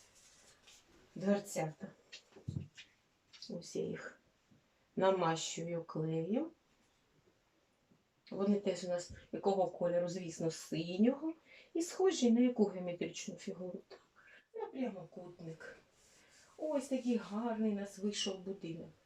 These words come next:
Скажіть мені, будь ласка, е,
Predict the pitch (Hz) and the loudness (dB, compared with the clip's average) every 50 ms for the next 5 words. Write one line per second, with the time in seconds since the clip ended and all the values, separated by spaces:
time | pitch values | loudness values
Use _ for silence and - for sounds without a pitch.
0 | _ _ _ - - _ 214 - - - 240 233 220 214 220 202 185 185 185 180 | _ _ _ -20 -18 _ -14 -10 -2 0 2 2 2 2 2 0 -2 -2 -4 -4
1 | 175 180 165 170 165 160 - - - - 175 156 - _ _ _ _ _ _ - | -6 -4 -4 -2 -2 -2 -4 -6 -12 -16 -16 -16 -18 _ _ _ _ _ _ -20
2 | _ _ _ _ _ _ _ _ _ _ _ _ _ _ _ _ _ _ _ _ | _ _ _ _ _ _ _ _ _ _ _ _ _ _ _ _ _ _ _ _
3 | _ _ _ _ _ 180 180 190 185 185 | _ _ _ _ _ -10 -8 -8 -8 -8